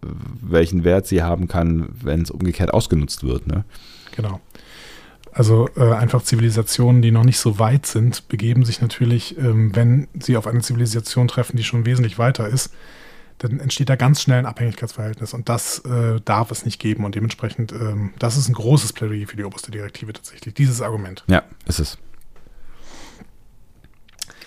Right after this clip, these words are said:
Speaker 2: Ja, das Problem ist, die Föderation ist jetzt machtlos, gibt nicht mehr genug Schiffe, ähm, um gegen, äh, die Emerald Chain gegenzuhalten.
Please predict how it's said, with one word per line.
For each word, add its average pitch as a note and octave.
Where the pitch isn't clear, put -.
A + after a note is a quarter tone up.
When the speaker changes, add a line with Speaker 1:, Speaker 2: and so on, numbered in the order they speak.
Speaker 2:
Ja, F3
das C3+
Problem D#3+
ist, F#3+
die E3+
Föderation E3+
ist E3
jetzt D#3
machtlos, C#3+
gibt -
nicht E3
mehr D3
genug C3+
Schiffe, E3
ähm, C3
um C#3
gegen, B2+
äh, -
die A#2+
Emerald B2+
Chain B2+
gegenzuhalten. B2+